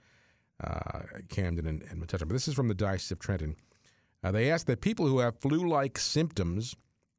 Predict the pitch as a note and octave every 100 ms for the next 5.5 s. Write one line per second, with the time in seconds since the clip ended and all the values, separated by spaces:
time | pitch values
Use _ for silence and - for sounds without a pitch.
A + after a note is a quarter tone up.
0 | _ A#2+ B2 A#2 A#2+ A2+ A2+ C3 D3+ B2
1 | A2 G#2+ - A#2+ A#2 G2+ F#2+ - F3 D#3+
2 | - - _ _ _ _ _ - A2+ G#2
3 | A2 D3+ - - C3 B2 A2 G2+ G2+ G#2
4 | G#2+ G#2+ A2 G#2+ G2+ - F#2+ - C#3+ D#3+
5 | E2+ C#2 C2 - -